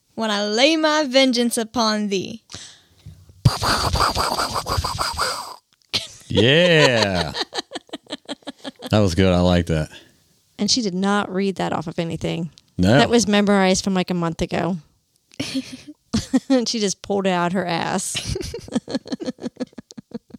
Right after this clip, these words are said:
Speaker 2: You need to be in the movies.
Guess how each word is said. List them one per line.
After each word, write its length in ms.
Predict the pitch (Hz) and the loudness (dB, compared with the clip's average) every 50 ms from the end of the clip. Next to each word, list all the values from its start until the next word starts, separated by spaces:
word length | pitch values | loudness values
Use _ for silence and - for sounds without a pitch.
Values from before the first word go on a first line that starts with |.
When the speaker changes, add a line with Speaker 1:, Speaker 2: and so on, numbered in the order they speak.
| _ _ _ _ - _ _ _ _ _ _ _ _ _ _ _ _ _ _ _ - 254 254 - - - _ - - _ _ _ _ _ _ _ | _ _ _ _ -20 _ _ _ _ _ _ _ _ _ _ _ _ _ _ _ -20 -20 -20 -20 -20 -20 _ -20 -20 _ _ _ _ _ _ _
Speaker 2:
You 100 | - - | -2 2
need 140 | 95 95 87 | 4 4 4
to 60 | 82 | 2
be 240 | 80 85 92 92 92 | 0 2 4 4 4
in 60 | 90 85 | 4 4
the 60 | 78 | 4
movies. 720 | 78 80 90 101 131 139 110 85 76 67 - - - - | 6 6 6 6 6 6 4 4 2 2 0 -4 -8 -10